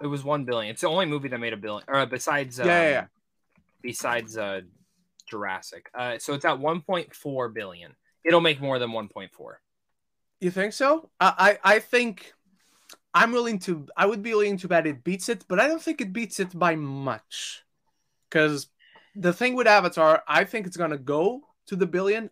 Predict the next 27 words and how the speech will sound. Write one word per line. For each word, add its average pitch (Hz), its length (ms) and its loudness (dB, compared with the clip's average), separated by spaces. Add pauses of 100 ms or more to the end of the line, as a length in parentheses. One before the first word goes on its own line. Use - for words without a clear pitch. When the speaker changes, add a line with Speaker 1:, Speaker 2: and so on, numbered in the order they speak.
Speaker 2:
I 160 80 2
don't 175 160 -2
think 165 180 -8
it 160 40 -8
reaches 147 420 -8
two - 220 -10
billion. - 340 -14 (1160)
Um, 123 640 -6 (920)
so 151 80 -4
yeah. 135 100 2
Speaker 1:
Okay, 143 320 2
so 143 400 -4
m-, 139 160 -16
again, 165 260 2
maybe 156 200 -2
this 151 160 -6
is 143 160 -12
'cause 131 180 -14
I'm 120 160 -12
on 110 240 -10
the 101 140 -14
Avatar 110 440 -10
high. 95 500 -14 (1000)
Speaker 2:
<laughs> - 760 -10
Speaker 1:
I 156 100 6
think 170 240 -2
it 175 140 0